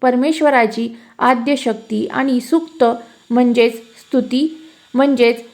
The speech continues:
श्रीची स्तुती म्हणजेच श्री सूक्त आहे.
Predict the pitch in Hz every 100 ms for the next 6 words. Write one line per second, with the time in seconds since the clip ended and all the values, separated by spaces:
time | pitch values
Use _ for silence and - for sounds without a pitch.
0 | _ - 320 339 330 285 285 - 285 240
1 | 226 233 247 254 254 330 339 - - 269
2 | 254 269 254 269 254 - 254 - 233 208
3 | 226